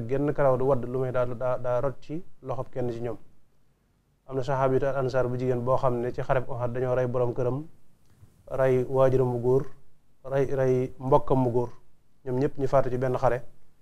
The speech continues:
Ñu, ñu, waaye bi, bi xare bi jeexee ba ñibbi Madinatul Munawwara, dafa laaj ne ana Yonent bi ndax mucc na, ñu ne ko Yonent bi kay mucc na, waaye sa, sa borom kër day faatu na, ak sa baay ak sa mbokk. Mu ne, "Wan leen ma Yonent bi," ñu wan ko ko. Mu daan ne,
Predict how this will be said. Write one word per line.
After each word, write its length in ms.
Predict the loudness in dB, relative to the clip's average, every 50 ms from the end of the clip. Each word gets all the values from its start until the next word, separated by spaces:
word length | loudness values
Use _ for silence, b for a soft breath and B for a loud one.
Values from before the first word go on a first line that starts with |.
| -20 -20 -20 _ _ _ _ _ _ _
Ñu, 100 | -2 -2 -2 -2 -2 -2
ñu, 180 | 0 0 0 0
waaye 280 | 2 4 4 6 4 4
bi, 240 | 4 4 4 2 2 0 -6 -6
bi 200 | -2 0 0 2
xare 240 | 6 6 8 8 6
bi 100 | 4 2
jeexee 320 | 4 4 2 4 4 2 4
ba 120 | 4 4
ñibbi 300 | 4 4 2 2 2 2
Madinatul 400 | 2 2 4 4 2 2 2 2
Munawwara, 240 | 0 2 2 2 2
dafa 180 | 2 2 2 4
laaj 180 | 6 6 6 4
ne 80 | 2 0 -2 -4 -4 -2
ana 140 | 0 2 4
Yonent 220 | 6 6 4 4
bi 140 | 4 2 0
ndax 140 | 2 0 0
mucc 200 | 2 0 0 0 -2
na, 120 | -4 -4 -8 -10 -16 -18 -16 -10
ñu 60 | -8
ne 60 | -6 -4
ko 60 | 0
Yonent 260 | 0 0 2 2 0 -2
bi 60 | -2
kay 140 | 0 0 0
mucc 180 | 0 0 -2 -4
na, 120 | -6 -6 -10 -12 -20 _ -20 -20 _ _ _ _ _ -6 0
waaye 280 | 2 2 4 2 2
sa, 240 | 0 0 -2 -2 0
sa 140 | 0 -2 -2
borom 280 | 0 0 0 0 0
kër 120 | 0 0 0
day 100 | 0 0
faatu 260 | 4 4 4 4 4 0
na, 140 | -2 -2 -6 -8 -8
ak 120 | -8 -4
sa 120 | -2 -2 2
baay 360 | 4 4 4 4 2 -2 -6 -10 -10 -6
ak 140 | -6 -4 -2
sa 80 | -2
mbokk. 320 | 2 2 0 0 0 -6 -10 -12 -18 -18 -20 _ -20 -20 -20 -20 -20 _
Mu 120 | -4 -2 0
ne, 60 | 2
"Wan 220 | 4 4 4 6
leen 140 | 4 4 4
ma 80 | 4 2
Yonent 260 | 2 2 0 -2 -4
bi," 100 | -4 -2 0
ñu 80 | 0
wan 160 | 0 0 0
ko 100 | -2 -4 -6
ko. 80 | -6 -10 -16 -20 -20 -20 _ -14
Mu 60 | -6 -2
daan 200 | -2 -2 0 -2
ne, 180 | -4 -4 -6